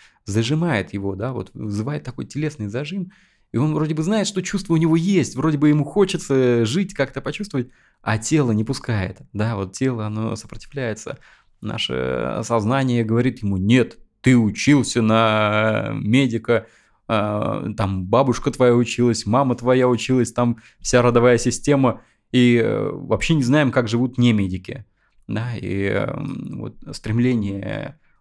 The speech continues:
уже есть внутри человека. И гипнологу, я считаю, очень важно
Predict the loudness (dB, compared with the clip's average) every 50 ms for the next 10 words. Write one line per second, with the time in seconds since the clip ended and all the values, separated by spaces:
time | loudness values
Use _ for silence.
0 | _ _ _ -4 -2 0 2 2 2 2 0 0 -2 0 -2 -2 -2 -6 -10 -12
1 | -10 -8 -6 -6 -8 -10 -12 -14 -12 -8 -8 -8 -6 -6 -8 -8 -8 -8 -10 -12
2 | -14 -16 -16 -16 -10 -8 -4 -4 -2 -2 0 0 0 0 -2 -2 -4 -8 -16 -20
3 | -20 -20 -20 _ _ -16 -10 -2 0 0 0 0 -2 -2 -2 -2 -2 -4 -4 -2
4 | -2 0 0 0 0 0 -2 -2 -4 -6 -8 -8 -6 -4 -4 -4 -6 -6 -8 -6
5 | -4 -4 -4 -4 -4 -4 -6 -4 -4 -4 -4 -4 -6 -6 -6 -6 -8 -8 -10 -12